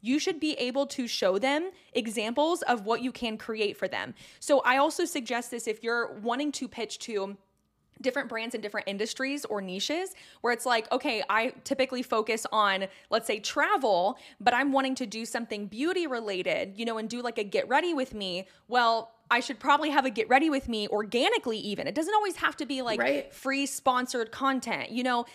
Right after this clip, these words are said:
Speaker 1: Think about it, like, organically. What are the brands that you use and love and, and trust and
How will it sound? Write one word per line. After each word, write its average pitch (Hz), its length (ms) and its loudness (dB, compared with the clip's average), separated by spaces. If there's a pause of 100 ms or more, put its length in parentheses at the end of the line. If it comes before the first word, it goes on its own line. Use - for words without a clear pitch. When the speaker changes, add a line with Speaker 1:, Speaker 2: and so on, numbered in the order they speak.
(180)
Speaker 1:
Think 320 140 2
about 370 180 2
it, 311 80 0
like, 269 220 -2
organically. 247 640 0
What 208 240 0
are 320 80 0
the 349 100 2
brands 226 400 0
that 247 120 0
you 226 160 -4
use 208 420 -4
and 202 260 -4
love 196 480 4
and, 190 220 -6
and 196 180 -4
trust 226 380 2
and 196 300 -6